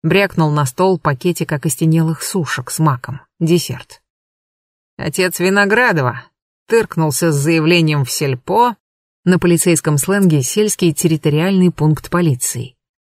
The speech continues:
«и счёл свой родительский долг на этом исполненном. Наслаждается обществом нимфетки в своей полыне».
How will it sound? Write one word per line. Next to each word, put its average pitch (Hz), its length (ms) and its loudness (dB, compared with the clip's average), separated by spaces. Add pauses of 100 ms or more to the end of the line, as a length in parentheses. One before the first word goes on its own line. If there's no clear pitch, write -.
(260)
«и 214 260 0
счёл 247 420 2
свой 226 280 2
родительский 185 680 2
долг 165 340 2
на 170 220 2
этом 165 240 2
исполненном. 127 800 -2 (420)
Наслаждается 202 880 2
обществом 185 520 2
нимфетки 190 640 2
в - 80 -6
своей 147 380 0
полыне». 135 600 -4